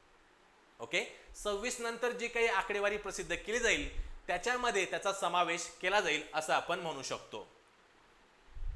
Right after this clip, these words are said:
ओके, त्यानंतर काही संकल्पना मी वापरल्या, त्या संकल्पना अगदी थोडक्यात समजून घेऊया. एक म्हणजे नॅस, नॅशनल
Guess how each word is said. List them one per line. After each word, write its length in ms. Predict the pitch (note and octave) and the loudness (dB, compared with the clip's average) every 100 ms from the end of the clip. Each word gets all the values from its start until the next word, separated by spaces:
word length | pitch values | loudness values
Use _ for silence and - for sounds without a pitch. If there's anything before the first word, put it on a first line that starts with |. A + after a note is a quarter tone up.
| - - - | -6 -10 -12
ओके, 260 | B2+ G3 A#3 - - - - - - - - - - | -2 0 0 -8 -16 -20 -20 -20 -20 -20 -20 -20 4
त्यानंतर 480 | A#3 C4+ B3+ - B3+ | 6 6 2 2 2
काही 260 | B3+ A#3+ A#3+ | 4 2 2
संकल्पना 600 | A#3+ G3 A3+ A#3 A#3+ B3 | 2 2 2 2 4 2
मी 120 | B3 | 6
वापरल्या, 540 | A#3+ A#3 A#3 A3 A#3 - - - - - | 8 8 6 4 2 0 -8 -20 -20 -2
त्या 100 | A3+ | 0
संकल्पना 580 | - G#3+ G#3 A#3 A#3 A#3+ | 2 0 2 2 6 4
अगदी 160 | A3+ A#3 | 4 0
थोडक्यात 400 | G#3+ G3+ A3 A3 | 0 2 2 2
समजून 280 | G#3+ G#3+ G#3+ | 0 -2 -2
घेऊया. 260 | G3+ G3+ A3+ - | 4 6 4 0
एक 200 | G#3+ A3 | -2 -2
म्हणजे 240 | G#3+ G3+ A3 | -4 -2 2
नॅस, 380 | G3+ D#3 - - - - - - - - E3+ | 4 4 2 -8 -16 -20 -20 -20 -20 -20 -2
नॅशनल 480 | F#3+ G3 - A3+ | 2 2 2 0